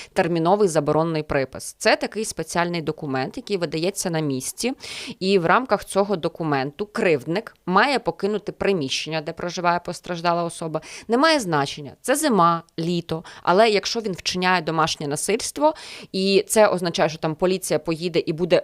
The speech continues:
величезний ризик повтору домашнього насильства, тому що він залишиться, наприклад, в сім'ї, тобто це означає, що коли він отримує терміновий заборонний припис, він зобов'язаний до десяти діб піти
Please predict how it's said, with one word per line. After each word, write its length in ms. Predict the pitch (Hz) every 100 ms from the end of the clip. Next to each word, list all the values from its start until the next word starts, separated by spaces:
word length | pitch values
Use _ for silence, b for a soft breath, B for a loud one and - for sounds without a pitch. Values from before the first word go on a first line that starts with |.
| -
величезний 920 | 165 185 208 - 220 185 156 156 151
ризик 480 | 165 175 165 160 - _
повтору 560 | 196 196 - 175 160
домашнього 560 | 135 147 147 147 156 147
насильства, 500 | 147 147 147 - 202
тому 200 | 202 202
що 140 | -
він 160 | 180 185
залишиться, 480 | 190 185 180 190 185
наприклад, 420 | 170 - 180 190
в 40 | -
сім'ї, 460 | - 185 180 190 190 B B B
тобто 280 | - 196 175
це 200 | 170 247
означає, 500 | 247 185 151 156 151
що 180 | - -
коли 220 | - 175
він 140 | 180 -
отримує 400 | 170 - 160 151
терміновий 480 | 160 156 156 147 151
заборонний 400 | 151 147 147 147
припис, 400 | - 277 262 -
він 200 | 190 214 -
зобов'язаний 800 | 147 180 180 175 160 143 139 139
до 140 | 143 175
десяти 400 | 160 156 - 156
діб 240 | 165 165 b b _
піти 420 | 220 220 156 143